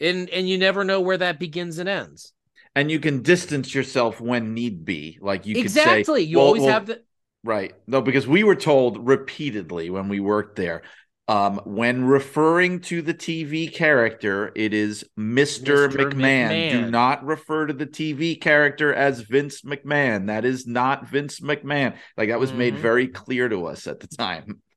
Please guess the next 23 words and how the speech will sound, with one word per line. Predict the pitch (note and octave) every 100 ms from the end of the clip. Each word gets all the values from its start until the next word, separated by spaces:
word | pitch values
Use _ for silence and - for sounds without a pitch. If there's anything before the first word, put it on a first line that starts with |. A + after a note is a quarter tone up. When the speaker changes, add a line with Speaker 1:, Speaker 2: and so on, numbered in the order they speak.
| _
Speaker 1:
Absolutely. | C3 C3+ D3 - A3+ C4+ E4+ C4+ D3 A#2
And | C#3+ E3
there's, | F#3 F3+ -
there's | C#3+ F3 F3 E3 -
character | - G3 A3+ A3+ A#3
reasons | A3 A3 G#3
for | - G#3
that, | G#3+ G#3+
but | G3
there's | F#3+
also | G#3 G#3+
just | A3+ G#3 C#3+
legal | C#3+ A3 B3+ A#3+
reasons | B2 A2+ G#2 G2+ G2
for | - G#2
that. | F#2+ F#2 D#2+ _ _ _ _ _
Because | E3 F3 F#3
if | E3+ E3
you | F3+
make | E3+ D#3+ E3 A3+ F3
that | F3+ D#3
hard | A#2+ D#3 E3+
distinction, | C#3+ C#3 - G#3 F#3+ - G#2+ G#2+